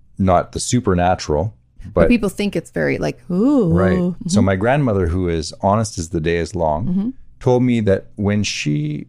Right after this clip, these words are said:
Speaker 1: so she had given birth to, I'm gonna say one of her six kids.
Speaker 2: Mm-hmm.
Speaker 1: Uh, I'm just gonna pick one. I think it was Johnny.
Speaker 2: Okay. Right in the middle.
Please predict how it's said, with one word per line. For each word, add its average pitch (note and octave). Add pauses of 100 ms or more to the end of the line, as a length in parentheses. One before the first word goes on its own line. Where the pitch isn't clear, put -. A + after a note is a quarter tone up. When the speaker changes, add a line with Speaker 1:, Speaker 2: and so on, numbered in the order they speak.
(140)
Speaker 1:
so G#2
she B2+
had A#2+
given A#2
birth A#2
to, G2+ (440)
I'm F2+
gonna E2
say D#2+
one D#2+
of D2
her D2
six -
kids. A#2
Speaker 2:
Mm-hmm. -
Speaker 1:
Uh, E2
I'm - (440)
just -
gonna E2+
pick E2+
one. D#2
I D2
think F#2
it -
was D#2
Johnny. C#2+ (140)
Speaker 2:
Okay. - (560)
Right E3
in -
the E3+
middle. D3+